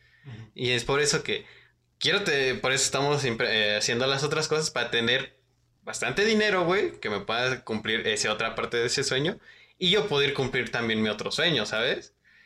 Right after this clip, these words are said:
Speaker 2: Y es, es esta parte de ambicionar, güey.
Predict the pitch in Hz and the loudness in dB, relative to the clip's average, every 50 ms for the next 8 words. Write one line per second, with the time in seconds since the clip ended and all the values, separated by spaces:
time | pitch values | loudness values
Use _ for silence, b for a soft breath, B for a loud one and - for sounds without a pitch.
0 | b b b 120 120 127 127 - - 143 135 131 - 127 131 131 - 143 139 - | b b b -4 -2 -2 -2 -2 -2 -2 -2 0 0 0 0 0 0 0 -2 -2
1 | - 143 135 - 170 165 165 139 123 110 113 107 - - 104 98 104 110 143 190 | -4 -6 -2 -2 0 0 0 0 0 0 0 2 2 2 0 0 -2 -2 0 0
2 | 180 113 104 95 76 - - | -2 -2 -4 -6 -8 -10 -18